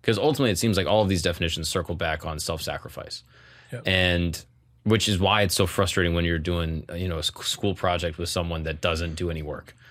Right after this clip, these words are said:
Speaker 1: 'Cause it's
Speaker 2: Yeah.
Speaker 1: like, oh, you're in the group and you are trying to benefit from the group without giving anything at all to the group.
Speaker 2: Right.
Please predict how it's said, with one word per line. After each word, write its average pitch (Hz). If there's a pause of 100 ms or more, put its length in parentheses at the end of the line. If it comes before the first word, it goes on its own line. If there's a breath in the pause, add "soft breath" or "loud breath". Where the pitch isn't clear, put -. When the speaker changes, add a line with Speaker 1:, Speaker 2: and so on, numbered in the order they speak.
(400 soft breath)
Speaker 1:
'Cause -
it's -
Speaker 2:
Yeah. 104
Speaker 1:
like, 95
oh, 110
you're 95
in 113
the 123
group 90
and 95
you 92
are 87
trying 104
to 98
benefit 98
from 98
the 87
group 85
without 90
giving 92
anything 87
at 82
all 80
to -
the 80
group. 76 (180 loud breath)
Speaker 2:
Right. 92